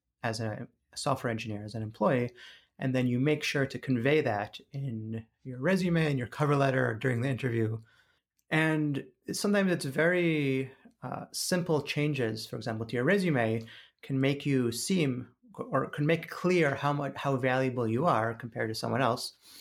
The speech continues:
and make a big difference in your ability to,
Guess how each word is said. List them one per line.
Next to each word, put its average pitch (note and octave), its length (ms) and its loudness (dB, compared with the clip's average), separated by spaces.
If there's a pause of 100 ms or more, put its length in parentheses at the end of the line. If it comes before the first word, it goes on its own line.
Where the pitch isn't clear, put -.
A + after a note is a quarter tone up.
(400)
and A#2 380 0
make B2 200 0
a B2+ 60 -4
big B2 220 2
difference B2+ 440 0
in B2 80 0
your A2 400 0 (460)
ability C3 540 2
to, A2 460 -2